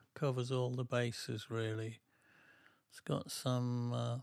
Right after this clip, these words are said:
got a bit of goofiness on it, hasn't it? It's got a bit of Maxwell's Silver Hammer, and then it's got, it's got a bit of that kinda edgy Lennon rock and roll, and, um,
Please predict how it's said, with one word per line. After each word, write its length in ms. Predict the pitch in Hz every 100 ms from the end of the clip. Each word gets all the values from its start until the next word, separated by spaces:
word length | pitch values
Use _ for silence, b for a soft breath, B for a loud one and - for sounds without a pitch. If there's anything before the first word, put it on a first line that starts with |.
| - b b b -
got 200 | 151 135
a 40 | 117
bit 200 | 127 120
of 80 |
goofiness 720 | 107 117 113 - 113 117 - 120
on 120 | 120
it, 100 | 135
hasn't 280 | 120 - 117
it? 100 | 117
It's 120 | - -
got 140 | -
a 60 | 120
bit 140 | 123
of 60 | 120
Maxwell's 720 | 120 120 - 127 120 113 -
Silver 320 | - 120 117 113
Hammer, 500 | 117 113 117 120 123
and 100 | 123
then 140 | 123
it's 200 | 123 -
got, 300 | - 127 123 _ _ b b b b b b
it's 100 | -
got 220 | - 131
a 40 | 113
bit 180 | 131
of 120 | 123 123
that 300 | 123 - -
kinda 400 | - 123 123 120
edgy 480 | 117 117 113 127 117
Lennon 400 | 117 120 120 117
rock 260 | 117 -
and 140 | 117 113
roll, 400 | 117 117 113 113
and, 140 | 113 - _ _ _ _ - b b b b _ -
um, 560 | 113 113 113 113 117